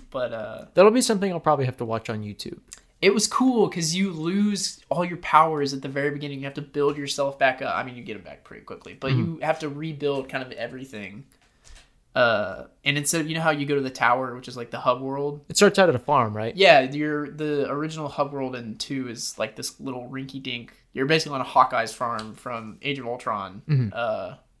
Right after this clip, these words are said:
Speaker 1: but yeah, it's, it, and the opening kind of level of that game is really beautiful, and you're, like, wandering through this forest and these mountains, and, and I miss that level in particular. But, uh, it's
Speaker 2: Well.
Speaker 1: fun still.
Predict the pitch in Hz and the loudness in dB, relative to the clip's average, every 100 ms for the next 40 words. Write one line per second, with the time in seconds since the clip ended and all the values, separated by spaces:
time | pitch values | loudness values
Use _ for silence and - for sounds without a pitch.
0 | _ - 127 165 156 143 131 160 175 - | _ -10 -2 4 4 4 -8 -8 -8 -8
1 | - 175 170 175 214 220 202 - 165 143 | -6 0 2 6 6 4 -4 -4 -6 0
2 | 143 143 135 123 139 139 143 131 127 131 | 0 0 -2 -4 -6 -8 -8 -6 -6 -8
3 | 127 127 127 123 123 113 - _ _ _ | -8 -10 -10 -6 -4 -4 -10 _ _ _
4 | - 139 139 139 139 - - 156 156 147 | -2 0 0 -6 -10 -8 -6 -4 -2 -2
5 | 147 139 123 107 135 135 135 131 123 104 | -4 -6 -10 -2 0 0 -6 -12 -12 -12
6 | 107 - _ _ - _ _ _ _ - | -14 -18 _ _ -20 _ _ _ _ -10
7 | 131 - 147 165 165 151 127 135 131 123 | -10 -4 -4 0 0 2 2 0 -6 -10
8 | 113 - - - - - - _ - - | -14 -16 -14 -14 -14 -16 -20 _ -14 -12
9 | 76 - - _ _ _ - - 269 208 | -14 -16 -18 _ _ _ -4 2 2 2
10 | - 123 107 | -2 -6 -8